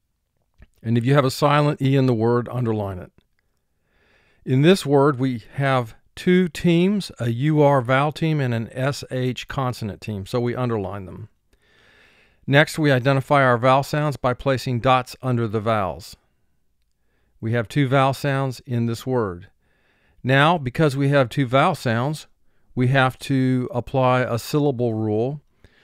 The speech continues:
So we're going to count the number of consonants between our vowel sounds. And here we have one consonant, so we apply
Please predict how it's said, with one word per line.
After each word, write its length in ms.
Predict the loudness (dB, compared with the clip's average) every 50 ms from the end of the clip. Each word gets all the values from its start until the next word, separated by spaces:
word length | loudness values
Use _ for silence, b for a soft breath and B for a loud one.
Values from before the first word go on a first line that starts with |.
| b b
So 180 | -10 -6 -2 -2
we're 140 | 0 0 0
going 240 | 2 2 2 2 2
to 80 | 0
count 320 | -2 0 0 2 2 0 0
the 80 | 0
number 260 | 0 0 2 2 2
of 120 | 0 0 -2
consonants 640 | -2 0 0 2 0 0 -2 -2 0 0 -2 -2 -4
between 340 | -6 -8 -4 -2 -2 0 0
our 160 | 0 0 0
vowel 280 | 0 0 0 0 0 -2
sounds. 500 | -4 -4 -4 -4 -6 -8 -12 -12 -10 -8
And 160 | -6 -6 -4
here 260 | -2 0 2 2 2
we 200 | 2 0 0 0
have 340 | 0 0 0 -2 -2 -4 -8
one 360 | -6 -2 0 2 2 2 0
consonant, 600 | 0 -2 -2 -2 -2 -4 -6 -6 -6 -6 -8 -10 _ _
so 220 | -10 -4 -2 0
we 180 | 0 0 0 0
apply 640 | -2 -4 -2 0 2 2 2 2 2 0 -2 -4